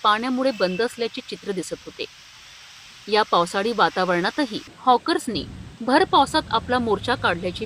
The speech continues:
विशेष दृश्य दिसले. राजकमल चौकसारख्या महत्त्वाच्या ठिकाणी अनेक नागरिकांना पावसापासून स्वतःचा बचाव करण्यासाठी दुकानांमध्ये आसरा घ्यावा लागला. दिवसभर सुरू असलेल्या या पावसामुळे अनेक सखल भागात पाणी साचले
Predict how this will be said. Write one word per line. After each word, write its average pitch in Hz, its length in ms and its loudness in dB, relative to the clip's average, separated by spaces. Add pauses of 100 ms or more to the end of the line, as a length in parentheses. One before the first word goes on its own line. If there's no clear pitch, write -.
विशेष 202 320 -6
दृश्य 202 340 -6
दिसले. 156 320 -8 (920)
राजकमल 339 460 6
चौकसारख्या 311 560 2
महत्त्वाच्या 254 500 2
ठिकाणी 196 440 -6
अनेक 214 260 -4
नागरिकांना 170 580 -4 (460)
पावसापासून 359 640 4
स्वतःचा 269 480 -2
बचाव 190 320 0
करण्यासाठी 180 600 -4 (120)
दुकानांमध्ये 247 720 0 (120)
आसरा 240 300 0
घ्यावा 175 260 -4
लागला. 131 240 -4 (800)
दिवसभर 311 400 2
सुरू 339 220 2
असलेल्या 311 340 2
या 311 120 4
पावसामुळे 202 640 0 (100)
अनेक 208 260 -4
सखल 240 400 -4
भागात 240 360 -2 (140)
पाणी 220 240 0
साचले - 380 -2